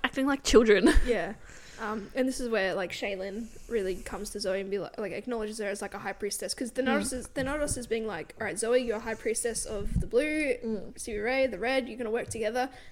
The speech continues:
Speaker 2: Aphrodite, Shaylin, and even, like, Cremisha to an extent, like, you're all, like, prophetesses in your own way and true sight and all that
Speaker 1: Mm.
Speaker 2: stuff, so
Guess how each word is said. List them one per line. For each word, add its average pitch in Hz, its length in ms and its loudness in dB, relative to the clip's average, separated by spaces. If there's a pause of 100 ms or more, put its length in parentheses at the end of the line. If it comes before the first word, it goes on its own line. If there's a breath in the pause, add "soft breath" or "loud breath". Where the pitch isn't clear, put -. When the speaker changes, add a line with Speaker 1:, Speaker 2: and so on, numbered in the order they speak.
(140 loud breath)
Speaker 2:
Aphrodite, 240 420 -2
Shaylin, 247 480 4
and 240 100 -4
even, 254 240 -2
like, - 220 -10
Cremisha - 460 -6
to 214 200 -2 (100)
an 233 100 -4
extent, 214 340 -4
like, 202 160 -6
you're 240 100 0
all, 254 120 4
like, 196 260 -4
prophetesses 233 640 -6
in 233 120 -4
your 214 180 -4
own 220 160 -2
way 233 320 2
and 240 200 -2 (360 soft breath)
true 262 200 -6
sight 233 280 -2
and 240 100 -2
all 254 60 4
that 220 100 4
Speaker 1:
Mm. - 40 -4
Speaker 2:
stuff, 240 280 -2
so 226 380 0